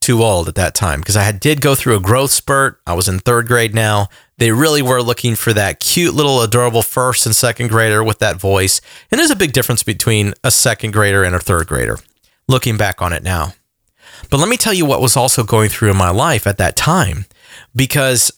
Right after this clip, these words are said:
at that time I had gotten chubbier. Um, I had put on some weight. You know, kids go through this awkward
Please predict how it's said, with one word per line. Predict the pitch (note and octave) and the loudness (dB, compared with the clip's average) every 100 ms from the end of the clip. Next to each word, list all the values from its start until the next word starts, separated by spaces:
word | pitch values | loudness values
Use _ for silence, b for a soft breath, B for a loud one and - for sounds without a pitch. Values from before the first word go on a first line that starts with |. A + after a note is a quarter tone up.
| - | -2
at | A#2 G#2+ | -2 0
that | A#2+ A2 | -2 -2
time | - - A3+ G3+ E3 D#3 | -2 0 2 2 0 0
I | A2+ | 0
had | A2+ | 0
gotten | A2+ F2 F#2 | -2 -4 -4
chubbier. | - F#3 F3+ F#3 E3+ D#3+ - b b b - | -2 -2 -2 0 0 0 -4 b b b -4
Um, | G#2+ F#2+ F#2 E2 - - | 0 2 0 -2 -6 -4
I | G#2 | 0
had | G#2+ F#2+ | 0 -2
put | - C3 | 0 0
on | B2 | 0
some | A#2 B2 G#2+ | 0 0 0
weight. | C#3 D#3+ D3+ | 0 0 -4
You | - | -4
know, | D#3 C3+ | -2 -2
kids | C3+ - D#3+ | -4 -4 -2
go | - C#3 | 0 0
through | C#3 C3 | 0 0
this | A#2 - | 0 0
awkward | A2+ B2 - B2 G#2 | 0 -2 -2 -2 -2